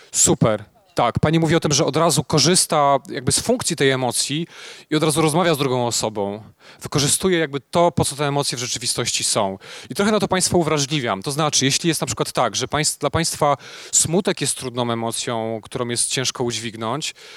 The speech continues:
to żeby państwo świadomie też popracowali sobie w tym w ten sposób, że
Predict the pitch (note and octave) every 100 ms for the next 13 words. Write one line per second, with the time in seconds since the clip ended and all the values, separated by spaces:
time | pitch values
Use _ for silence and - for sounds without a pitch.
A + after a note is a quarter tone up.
0 | - - C#3+ C#3+ D#3 E3+ - D#3 C#3+ -
1 | C#3+ D#3+ A3 D3+ A#2 C3 - D3 - F#3
2 | G3 D#3+ G3 E3 C#3 C3+ C#3+ C3 C#3 -
3 | C#3+ - B2+ B2 C3